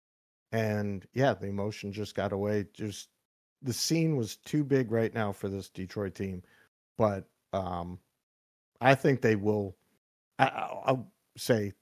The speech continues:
they will make the playoffs again, um, make a good run. Um, I think they'll win the division. I know we already talked about Green Bay gonna be better,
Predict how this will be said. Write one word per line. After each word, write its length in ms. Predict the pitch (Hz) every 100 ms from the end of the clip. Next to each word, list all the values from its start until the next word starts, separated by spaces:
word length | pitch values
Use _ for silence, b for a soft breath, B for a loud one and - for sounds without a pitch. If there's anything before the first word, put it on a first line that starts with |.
| _
they 160 | 117 123
will 200 | 113 120
make 200 | 113 107
the 80 |
playoffs 460 | 104 107 107 104 -
again, 380 | 101 98 95 95 _ _ _ _ _ -
um, 520 | 101 98 95 90 92 - _ -
make 240 | 110 110
a 60 | 104
good 200 | 104 98
run. 380 | 101 101 95 90 _ _ _ _ _ _
Um, 480 | - 90 87 87 87 - _
I 80 | 120
think 220 | 147 131
they'll 100 | 117 104
win 320 | 98 113 123
the 100 | 123
division. 500 | 110 104 113 113 113
I 120 | 101
know 120 | 98
we 200 | 104 104
already 180 | 104 101
talked 300 | 95 101 98
about 240 | 92 98 90
Green 260 | 104 98
Bay 380 | 92 110 107 101 - _ _ _ - 98 _
gonna 200 | 113 104
be 160 | 92 98
better, 520 | 92 110 107 104 95